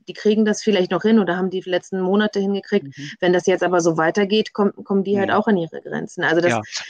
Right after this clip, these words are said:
Speaker 1: das werden wir langfristig sehen, was, wie sich das niederschlägt in, in Kindern, die
Speaker 2: Mhm.
Speaker 1: nicht versetzt werden oder die Sch-,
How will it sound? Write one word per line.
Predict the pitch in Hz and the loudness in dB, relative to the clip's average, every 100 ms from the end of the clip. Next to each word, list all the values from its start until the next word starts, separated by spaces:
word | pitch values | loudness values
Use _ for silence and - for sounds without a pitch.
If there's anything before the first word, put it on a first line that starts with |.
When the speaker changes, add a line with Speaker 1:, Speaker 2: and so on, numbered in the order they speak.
| - | -14
Speaker 1:
das | 190 180 | -10 -2
werden | 175 196 233 | 0 4 6
wir | 226 | 6
langfristig | 202 220 - 220 214 202 | 4 4 2 2 2 4
sehen, | 247 202 | 4 4
was, | 165 170 - | 2 -2 -6
wie | |
sich | 180 170 | -8 -4
das | 170 170 | -6 -2
niederschlägt | 196 202 202 - 160 156 - | 2 4 4 0 2 2 4
in, | 170 165 | 2 0
in | 170 165 | 0 0
Kindern, | 202 196 180 | 4 6 6
die | 170 | 4
Speaker 2:
Mhm. | |
Speaker 1:
nicht | 175 170 | 2 2
versetzt | 165 160 - 175 | 2 2 -2 0
werden | 170 165 160 | 2 2 2
oder | 160 | 2
die | 165 165 | 2 0
Sch-, | - | 0